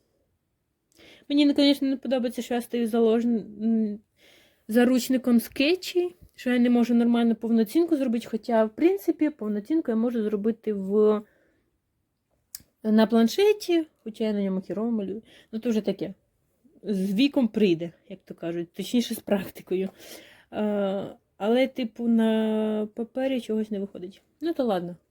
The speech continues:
Також з практикою прийде, я сподіваюся. Е, ну так, це худ-, картина, от, от дівчина з перлиною.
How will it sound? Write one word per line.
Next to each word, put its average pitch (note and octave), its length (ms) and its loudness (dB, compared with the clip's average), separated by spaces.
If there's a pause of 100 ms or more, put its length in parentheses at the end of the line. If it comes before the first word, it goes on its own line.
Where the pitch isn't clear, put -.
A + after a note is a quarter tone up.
(240)
Також G#3 280 4
з - 40 -10
практикою F#3+ 480 0
прийде, G3+ 320 2 (400)
я G#3+ 80 -8
сподіваюся. G#3+ 520 -8 (680)
Е, A3+ 200 -2
ну C#4+ 100 0
так, D4 320 4
це B3 320 0
худ-, A3 640 -12
картина, A3+ 440 2
от, G3+ 180 -4
от F#3+ 120 -2
дівчина G3 400 -2
з - 60 -16
перлиною. D#4 760 2